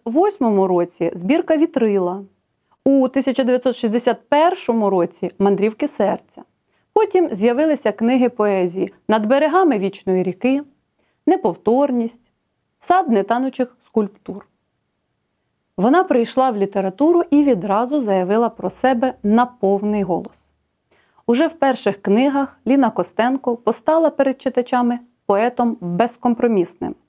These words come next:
чесним і самобутнім. Читачі й критики сприйняли її твори прихильно. Усі переконалися, що в українську поезію прийшов справжній майстер слова.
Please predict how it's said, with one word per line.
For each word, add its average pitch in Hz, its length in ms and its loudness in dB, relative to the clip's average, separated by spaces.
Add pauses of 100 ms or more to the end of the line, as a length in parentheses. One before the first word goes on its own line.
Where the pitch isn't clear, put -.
чесним 226 600 0
і 202 280 0
самобутнім. 190 840 -4 (760)
Читачі 311 360 0
й 381 80 2
критики 311 520 0
сприйняли 202 520 2
її 285 180 2
твори 247 300 0
прихильно. 190 600 -4 (520)
Усі 285 240 0
переконалися, 285 840 0
що 220 200 -2
в 208 40 2
українську 233 500 0
поезію 226 540 -2
прийшов 202 460 -2
справжній 247 760 -4
майстер 190 480 -2
слова. 185 400 -2